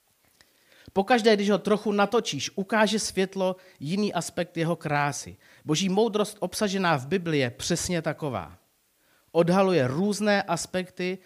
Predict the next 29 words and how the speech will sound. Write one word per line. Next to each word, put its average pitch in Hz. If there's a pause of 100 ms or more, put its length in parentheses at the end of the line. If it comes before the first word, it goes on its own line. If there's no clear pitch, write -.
(160)
a 131
přístupy 147
k -
problému. 117 (1400)
Využíváme 170
Boží 151
slovo 143
při -
řešení 127
našich 123
problémů? 123 (600)
A -
nebo 151
jenom 151
spoléháme 127
sami 113
na 107
sebe, 95 (540)
kde 113
znova 139
a 107
znova 123
a 104
znova 110
pořád 120
padáme 107
na 104
ty 110
kolena? 98